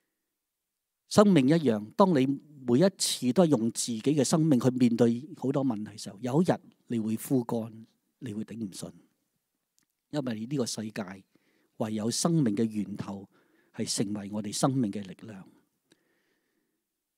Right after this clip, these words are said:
而每一日我哋充電嘅時候，我哋冇返到神嘅面前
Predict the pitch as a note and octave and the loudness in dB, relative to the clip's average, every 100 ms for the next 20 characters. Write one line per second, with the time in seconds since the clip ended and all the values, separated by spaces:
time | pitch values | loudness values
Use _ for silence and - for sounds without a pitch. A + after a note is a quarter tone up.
0 | _ _ C3 A#2 A#2 D#3+ G3 C3 - _ | _ _ 0 4 8 8 8 0 -4 _
1 | _ _ _ _ _ _ _ _ C3+ C#3 | _ _ _ _ _ _ _ _ 2 4
2 | B2+ - - G#3 F#3+ F#3+ C3+ A2+ A2+ - | 2 -2 2 6 6 6 2 0 -4 -6
3 | G2+ A2+ A2 A#2+ B2 A2+ A#2 - E3 D3+ | -10 -14 -10 -8 -6 -6 -6 -2 2 2
4 | A2+ G#2 F#2+ A2+ G#2 A2 - | 0 -8 -10 -8 -8 -8 -10